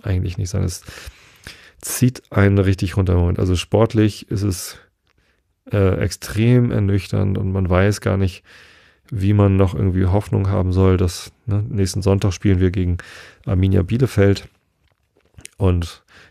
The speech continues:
die haben gerade einen Lauf, denen geht's richtig gut, die machen lauter Tore und die sind auch so sorgenfrei. Also weder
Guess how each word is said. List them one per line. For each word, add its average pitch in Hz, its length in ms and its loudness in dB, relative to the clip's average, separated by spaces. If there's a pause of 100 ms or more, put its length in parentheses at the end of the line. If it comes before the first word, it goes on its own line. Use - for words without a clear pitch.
(140)
die 90 100 2
haben 92 140 4
gerade 90 200 0
einen 85 80 0
Lauf, 120 320 2
denen 98 180 -2
geht's 92 200 -4
richtig 92 260 -6
gut, 123 260 -4
die 98 80 -4
machen 92 260 -2
lauter 87 380 -2 (760)
Tore 127 300 6
und 101 100 4
die 95 60 2
sind 104 160 2
auch 98 120 4
so 98 120 0
sorgenfrei. 92 680 2
Also 85 200 0
weder 95 420 4